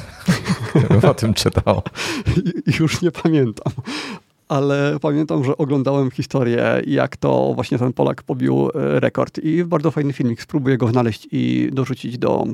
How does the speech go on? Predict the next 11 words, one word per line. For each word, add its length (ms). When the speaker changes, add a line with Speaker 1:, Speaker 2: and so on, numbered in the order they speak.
Speaker 2:
e, 460
do 160
opisu. 320
Speaker 1:
Czy 140
ty 80
oglądałeś 340
taki 180
film 200
Tajne 300
przez 180
poufne? 480